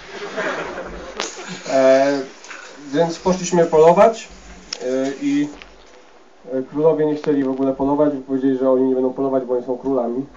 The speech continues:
E, i żaden z nich nie chciał wykonywać, e, swoich podopiecznych tych. No, no,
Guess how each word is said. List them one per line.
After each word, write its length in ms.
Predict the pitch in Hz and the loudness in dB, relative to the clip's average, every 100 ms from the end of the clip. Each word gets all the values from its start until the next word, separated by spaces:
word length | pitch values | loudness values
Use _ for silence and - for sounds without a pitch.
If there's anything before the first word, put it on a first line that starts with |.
| - - - - - - - | -20 -20 -20 -20 -20 -20 -6
E, 40 | 131 123 123 123 | -2 0 0 -2
i 100 | 139 | 0
żaden 320 | 143 156 147 | 2 4 4
z 40 | 147 | 6
nich 220 | 147 139 | 4 4
nie 160 | 143 143 | 0 0
chciał 160 | 143 | 0
wykonywać, 800 | 135 139 131 131 131 - - - 139 | -2 0 0 0 -2 -6 -14 -4 -2
e, 40 | 127 | -2
swoich 280 | - 131 131 | 0 0 2
podopiecznych 680 | 135 131 131 127 127 123 | -2 -2 -2 -2 -4 -8
tych. 260 | - 113 120 | -6 -6 -2
No, 140 | 127 | -2
no, 100 | 131 | 0